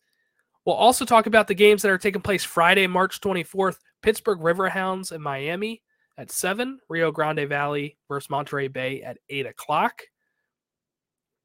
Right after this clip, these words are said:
Saturday, March twenty-fifth, we have Hartford Athletic versus Birmingham Legion at two. Louisville City versus El Paso Locomotive at three. Detroit City versus Indy eleven at four. Charleston Battery versus the Rowdies, seven thirty. That's the Logan Derby there.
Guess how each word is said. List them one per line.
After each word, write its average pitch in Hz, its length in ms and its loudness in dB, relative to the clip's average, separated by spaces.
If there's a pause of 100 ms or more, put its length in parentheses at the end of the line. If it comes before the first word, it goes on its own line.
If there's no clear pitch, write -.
(440)
Saturday, 208 500 4
March 185 300 -4
twenty-fifth, 185 560 -4
we 165 80 -2
have 165 180 0
Hartford 185 400 2
Athletic 165 520 2
versus 147 200 -6
Birmingham 147 500 -6
Legion 143 360 -8
at - 160 -16
two. 160 300 -4 (520)
Louisville 220 500 4
City 214 380 -2
versus 175 360 -2 (160)
El 180 160 4
Paso 185 420 0
Locomotive 160 600 0
at 143 140 -8
three. 143 440 -8 (560)
Detroit 226 520 0
City 202 320 0
versus 180 280 -4
Indy 180 200 -2
eleven 156 340 0
at - 140 -10
four. - 480 -8 (380)
Charleston 214 440 0
Battery 190 440 0
versus 170 280 -4
the 147 80 -6
Rowdies, 147 440 2
seven 160 220 -4
thirty. 147 160 -2
That's 143 160 -6
the - 80 -8
Logan 147 360 -4
Derby 135 320 -4
there. - 260 -18